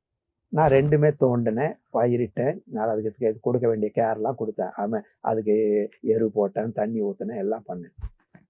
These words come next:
கொஞ்ச நாளுக்கு அப்புறம் ரெண்டு மரமும் வளர்ந்து ஒரு பழம் கொடுக்கக்கூடிய நிலையில வரும்போது, இந்த மரத்துலேருந்து வர பழமெல்லாம் ரொம்ப ஸ்வீட்டா, பெருசா, டேஸ்டியா இருக்கு. ஆனா இன்னொரு மரத்துலேருந்து வந்த பழங்கள் பார்த்தீங்கன்னா,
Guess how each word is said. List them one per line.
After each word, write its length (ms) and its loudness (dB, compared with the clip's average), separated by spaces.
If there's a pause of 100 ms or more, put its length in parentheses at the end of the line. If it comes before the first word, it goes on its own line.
கொஞ்ச 220 6
நாளுக்கு 300 8
அப்புறம் 220 8
ரெண்டு 260 4
மரமும் 320 4
வளர்ந்து 640 4 (400)
ஒரு 460 4
பழம் 340 6
கொடுக்கக்கூடிய 480 2
நிலையில 320 2
வரும்போது, 840 0 (920)
இந்த 380 6
மரத்துலேருந்து 520 6
வர 220 8
பழமெல்லாம் 800 2
ரொம்ப 260 -4
ஸ்வீட்டா, 680 0 (160)
பெருசா, 540 2 (160)
டேஸ்டியா 460 0
இருக்கு. 260 -10 (560)
ஆனா 220 0
இன்னொரு 580 4
மரத்துலேருந்து 460 4
வந்த 200 2
பழங்கள் 460 2
பார்த்தீங்கன்னா, 460 -2